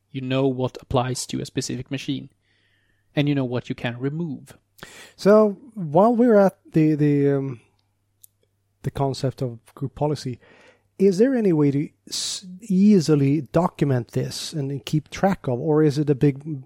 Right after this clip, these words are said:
Speaker 2: bit of a quagmire?
Speaker 1: I, I'm, I'm not sure. The, the usual way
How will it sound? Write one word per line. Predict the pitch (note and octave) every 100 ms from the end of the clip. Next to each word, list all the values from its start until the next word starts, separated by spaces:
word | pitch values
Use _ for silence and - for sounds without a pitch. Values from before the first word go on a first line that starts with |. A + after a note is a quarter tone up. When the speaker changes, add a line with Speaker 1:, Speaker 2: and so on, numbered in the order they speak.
| _
Speaker 2:
bit | D3+
of | C3
a |
quagmire? | - D#3+ C#3+ C3 A#2+ B2 - _ _ _ _ _ _ _
Speaker 1:
I, | G#3 B3+ C#4 C4 A3 - -
I'm, | G3+ A3+
I'm | A3+
not | G#3+ G#3
sure. | - F3 B2+ - -
The, | D3+ F3
the | D#3+ F3+ D3+
usual | C#3 G#3 B3 - F3+
way | D3 C#3 C#3